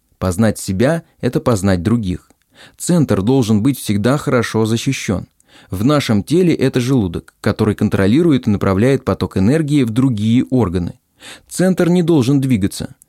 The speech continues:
Когда ты вынуждаешь противника двигаться влево и вправо, он теряет центр. Именно в этот момент ты можешь ударить. Огонь. Если твой противник среднего роста,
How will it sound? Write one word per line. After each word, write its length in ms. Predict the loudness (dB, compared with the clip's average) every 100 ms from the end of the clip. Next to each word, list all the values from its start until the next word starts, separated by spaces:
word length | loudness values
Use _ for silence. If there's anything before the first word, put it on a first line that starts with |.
| _
Когда 280 | -6 -2 0
ты 120 | 0
вынуждаешь 560 | 2 2 2 2 0 -2
противника 560 | -2 0 0 0 0
двигаться 420 | 0 0 0 -2
влево 360 | 0 2 2 0
и 180 | -4 -6
вправо, 460 | -2 0 0 0 -4 _
он 160 | -2 0
теряет 420 | 2 2 2 0
центр. 400 | -2 -2 -4 -12 _ -20 -4
Именно 400 | 2 4 4 2
в 140 | 2 0
этот 260 | 0 -2
момент 480 | -2 0 0 0 0
ты 120 | 0
можешь 400 | 2 2 -2 -2
ударить. 420 | -2 -2 -6 -14 _ _ _ _ _ -4
Огонь. 420 | 0 2 0 -2 _ _ _ _ _ _ _ -4
Если 320 | -2 -2 -4
твой 220 | -2 0
противник 520 | 0 -2 0 0 0
среднего 500 | 0 0 0 0 0
роста, 400 | -2 -4 -6 -8